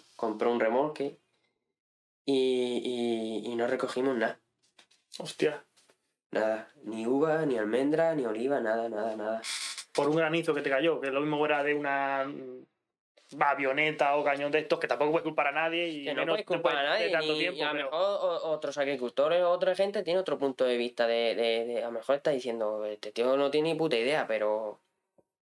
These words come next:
Speaker 1: piensan de otra manera, que es por, es probable. Todo el mundo piensa, no piensa igual.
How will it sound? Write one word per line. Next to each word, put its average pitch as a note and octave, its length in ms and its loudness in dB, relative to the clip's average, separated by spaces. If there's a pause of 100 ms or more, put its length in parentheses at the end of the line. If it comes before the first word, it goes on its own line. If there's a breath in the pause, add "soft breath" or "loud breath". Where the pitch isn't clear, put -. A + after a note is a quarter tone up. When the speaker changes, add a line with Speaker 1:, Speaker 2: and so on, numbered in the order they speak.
(160)
Speaker 1:
piensan A#2+ 340 0
de G#2+ 60 -2
otra G2+ 160 -4
manera, G#2+ 360 -4 (340)
que G2 140 -2
es F#2+ 60 -4
por, F#2 260 -6
es A2 140 -4
probable. F#2+ 340 -4 (100)
Todo C3 140 0
el D#3 60 -4
mundo C#3 240 -6
piensa, A2+ 480 -2
no A#2+ 140 -2
piensa A#2+ 240 -6
igual. C#3 260 -4